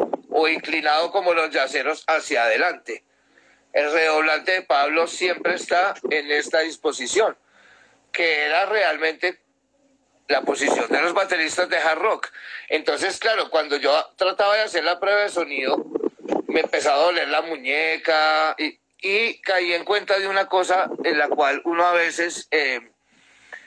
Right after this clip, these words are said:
uno a veces no es consciente, y es que cuando yo hago el sound check con el ingeniero, esperando a que venga la banda a hacer, a, a hacer la prueba de sonido, yo no puedo, eh, eh, pretender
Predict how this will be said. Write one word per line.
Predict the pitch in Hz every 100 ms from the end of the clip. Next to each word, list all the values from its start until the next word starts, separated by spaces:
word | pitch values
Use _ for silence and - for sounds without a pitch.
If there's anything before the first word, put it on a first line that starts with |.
| - -
uno | - 151
a | 170
veces | 180 185 180
no | 185
es | 180
consciente, | 190 165 190 180 139 127
y | 143
es | 135 -
que | 180 - - - - - - - - - -
cuando | - 175 180 165
yo | 160 180 208
hago | 214 233
el | 220
sound | 220 214
check | 220 190 170 - - _ _ _ _ _ _ - -
con | 147 147
el | 147
ingeniero, | 165 151 160 156 147 165 -
esperando | 160 - 123 139 170
a | 208
que | 196
venga | 151 147 165
la | 156
banda | 139 139 151 151
a |
hacer, | 156 147 143 -
a, | 139
a | 131 -
hacer | - 123
la | 147
prueba | 147 147 156
de | 156
sonido, | 165 151 120 151 _ _ _ - - - - - - - -
yo | - 180
no | 185 208
puedo, | 196 220 233 240 233 _ - - - -
eh, | 175 170 135 127
eh, | 139 - -
pretender | 165 160 170 156 143 151 151